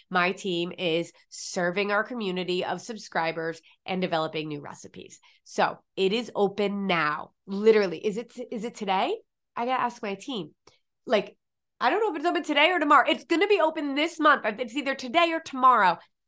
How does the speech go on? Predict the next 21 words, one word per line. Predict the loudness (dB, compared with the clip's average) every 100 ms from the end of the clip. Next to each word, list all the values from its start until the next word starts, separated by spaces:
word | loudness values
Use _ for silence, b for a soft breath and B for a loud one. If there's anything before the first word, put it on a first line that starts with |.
| -2
The |
recipe | 0 2 0 -2 -4 -6 -8 -2
vault | 4 6 4 -2 -8
is | -8 -4
open. | 2 2 2 -2 -4 -8 B -14
It's | -8
gonna | -6 -6
be | -4
open | -6 -6 -8 -6
this | -6 -6
month. | -2 0 -2 -12 B B -2
And | 0
it | 0
is | -2 -8
literally, | -10 0 2 4 2 -2 -6 -10
it's, | -2
like, | 0 -2 -6 _ _ -20
twenty | -18 -8 -4 -2
dollars | 2 2 0 -4
a |
month. | -8 -10 -10